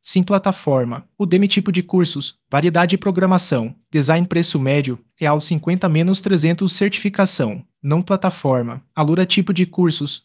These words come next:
focado em tecnologia. Preço médio, real duzentos mês, certificação,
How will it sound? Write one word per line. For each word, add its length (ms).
focado 400
em 60
tecnologia. 580
Preço 340
médio, 440
real 260
duzentos 480
mês, 220
certificação, 920